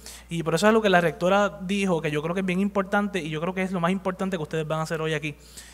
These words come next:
es conocerse entre ustedes mismos. ¿Por qué le digo eso? Porque a pesar de, no importa cuán inteligente tú seas, no importa cuán, eh, hábil tú seas, siempre alguien diferente te va a traer una perspectiva diferente sobre las cosas.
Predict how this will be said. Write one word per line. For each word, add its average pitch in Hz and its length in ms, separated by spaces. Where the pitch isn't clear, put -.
es 226 220
conocerse 208 540
entre 185 180
ustedes 156 260
mismos. 135 360
¿Por 175 140
qué 190 120
le 208 120
digo 196 240
eso? 135 200
Porque 190 320
a 185 40
pesar 208 300
de, 254 100
no 196 140
importa 226 340
cuán 220 160
inteligente 214 560
tú 196 100
seas, 180 320
no 175 120
importa 190 420
cuán, 190 760
eh, 151 200
hábil 175 360
tú 180 100
seas, 151 460
siempre 214 560
alguien 208 340
diferente 208 420
te 175 80
va 151 60
a 151 60
traer 175 160
una 175 120
perspectiva 165 520
diferente 156 500
sobre 135 240
las 127 140
cosas. 151 380